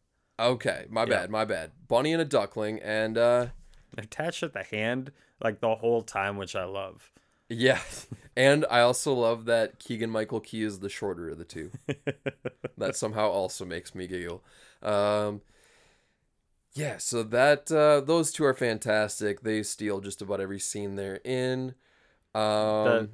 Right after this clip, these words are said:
Speaker 2: the scene where they're trying to figure out how to get the key.
Speaker 1: Yes.
Speaker 2: And <laughs>
Speaker 1: They
Speaker 2: they're
Speaker 1: are
Speaker 2: like,
Speaker 1: not afraid of humans.
Speaker 2: Yeah, exactly. Like, and it kind of plays into that thing we were talking about where, like, this movie,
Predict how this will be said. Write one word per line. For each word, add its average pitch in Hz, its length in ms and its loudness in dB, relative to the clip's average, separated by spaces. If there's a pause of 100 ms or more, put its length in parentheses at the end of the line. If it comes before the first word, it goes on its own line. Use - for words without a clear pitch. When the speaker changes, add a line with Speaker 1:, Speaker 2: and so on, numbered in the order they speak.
Speaker 2:
the 120 80 -10
scene 120 440 -6
where 117 140 2
they're 107 140 0
trying 107 300 -2
to 107 40 -4
figure 104 380 -2
out 101 180 0
how 104 140 0
to 101 80 -2
get 101 180 -6
the 95 80 -14
key. 107 460 -10 (180)
Speaker 1:
Yes. 104 640 -6
Speaker 2:
And 107 520 -2
<laughs> - 40 -12 (460)
Speaker 1:
They 123 160 -6
Speaker 2:
they're 131 80 6
Speaker 1:
are - 40 4
Speaker 2:
like, 117 80 0
Speaker 1:
not 113 200 2
afraid 123 280 2
of 117 80 -2
humans. 98 340 -6
Speaker 2:
Yeah, 131 160 6
exactly. 120 440 6
Like, 113 260 0 (160)
and 151 160 6
it 151 120 6
kind 190 180 6
of 190 100 2
plays 175 300 0
into 156 160 0
that 139 260 2
thing 139 160 0
we 127 80 2
were 123 60 0
talking 117 260 0
about 104 220 0
where, 110 100 2
like, 107 240 0
this 123 240 -6
movie, 120 520 2